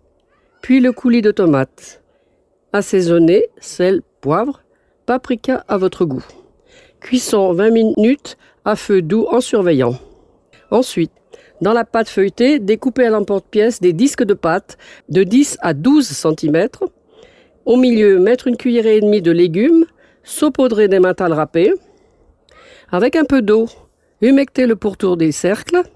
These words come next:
rabattre la pâte pour former un mini chausson, bien souder les bords en appuyant avec le bout des doigts, délayer le jaune d'œuf avec quelques gouttes d'eau, puis dorer au pinceau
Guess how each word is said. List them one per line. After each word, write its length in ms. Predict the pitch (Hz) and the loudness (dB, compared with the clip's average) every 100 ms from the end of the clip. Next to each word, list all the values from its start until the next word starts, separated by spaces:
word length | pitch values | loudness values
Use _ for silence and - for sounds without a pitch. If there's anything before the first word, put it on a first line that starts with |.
| _ _ _ _ _ | _ _ _ _ _
rabattre 500 | - 202 311 320 294 277 | -6 -4 -2 -2 -2 -4
la 80 | |
pâte 280 | 247 226 220 | -4 -4 -4
pour 160 | - 180 | -4 -4
former 300 | 190 180 165 | 0 2 2
un 100 | 151 | 2
mini 280 | 208 285 277 | 4 4 2
chausson, 520 | - - 147 170 330 _ _ _ _ _ _ _ _ - | -2 -8 -6 -6 -6 _ _ _ _ _ _ _ _ -6
bien 200 | 190 302 | 0 0
souder 340 | 294 294 262 | 0 -2 0
les 120 | 240 214 | 0 0
bords 260 | 185 180 | 0 2
en 100 | 180 | 2
appuyant 400 | 170 - 135 160 | 0 0 -2 0
avec 240 | 190 185 180 | 0 -2 -2
le 60 | |
bout 160 | 151 151 | -2 -2
des 100 | 135 | -2
doigts, 280 | - 208 415 _ _ _ _ _ _ _ _ _ - | -2 -4 -6 _ _ _ _ _ _ _ _ _ 0
délayer 600 | 320 320 285 277 262 247 | 2 4 4 4 2 2
le 100 | 233 | 2
jaune 260 | 233 220 | 0 0
d'œuf 280 | 190 202 - | 0 -2 -2
avec 180 | 151 151 _ - | -6 -6 _ -4
quelques 300 | 320 - 233 | -2 -2 -2
gouttes 240 | 226 - | -4 -2
d'eau, 280 | 143 240 349 _ _ _ _ _ _ - | -2 -2 -4 _ _ _ _ _ _ -4
puis 180 | 262 | 0
dorer 300 | 254 262 262 | 2 2 2
au 100 | 262 | 0
pinceau 500 | 254 226 220 - 233 | 0 -2 -2 -2 -2